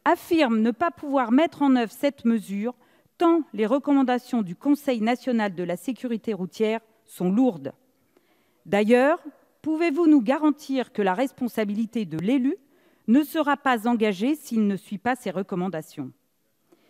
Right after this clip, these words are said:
À mes collègues de la majorité, arrêtez de pénaliser tous les automobilistes des territoires ruraux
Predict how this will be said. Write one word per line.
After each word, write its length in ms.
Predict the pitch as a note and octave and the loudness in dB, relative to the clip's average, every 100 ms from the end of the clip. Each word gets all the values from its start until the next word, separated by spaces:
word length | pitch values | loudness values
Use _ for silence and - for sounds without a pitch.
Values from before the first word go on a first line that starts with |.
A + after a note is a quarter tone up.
| _ _ - | _ _ -6
À 100 | G3 | 0
mes 120 | A#3+ | 2
collègues 320 | - C4+ D4+ | 4 4 4
de 100 | B3 | 2
la 120 | A#3 | 2
majorité, 720 | A3 C4+ C#4+ C4+ G#3 A3+ A3+ - _ _ _ _ _ - | 4 2 0 -4 -4 -4 -6 -6 _ _ _ _ _ -4
arrêtez 640 | C#4 E4+ C4+ D4+ B3 F3+ - | 0 0 0 2 2 0 -8
de 120 | F3 | -8
pénaliser 600 | G#3+ A#3+ A#3 A3+ A#3+ C#4 D4 | -4 0 0 2 0 -2 -2
tous 160 | B3+ | -2
les 220 | A#3 A3 | 0 0
automobilistes 720 | B3+ A#3+ B3 B3 A3 C#4+ D4 B3 | -2 0 2 2 2 0 -2 -4
des 180 | G3 A3+ | -4 -6
territoires 680 | B3+ A#3 A#3+ - G3+ G3 | -6 -6 -6 -4 -6 -6
ruraux 380 | A3+ A3+ F#3 E3 | -8 -8 -6 -8